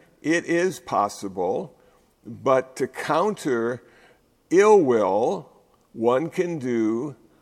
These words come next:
what Subodha did earlier, the loving kindness meditation. If you have ill will or hatred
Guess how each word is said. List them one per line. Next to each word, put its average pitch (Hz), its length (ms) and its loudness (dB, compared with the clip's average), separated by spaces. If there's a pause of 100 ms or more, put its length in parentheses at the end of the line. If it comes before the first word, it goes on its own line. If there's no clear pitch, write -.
what 117 400 -2 (280)
Subodha 127 800 -2
did 107 420 -2 (180)
earlier, 113 680 -4 (600)
the 104 140 -6
loving 117 560 -4
kindness 120 720 -8
meditation. 104 920 -10 (760)
If 131 140 -12
you 233 160 -2
have 220 400 -2
ill 185 340 0
will 127 460 0 (340)
or 135 200 -4
hatred 175 680 -6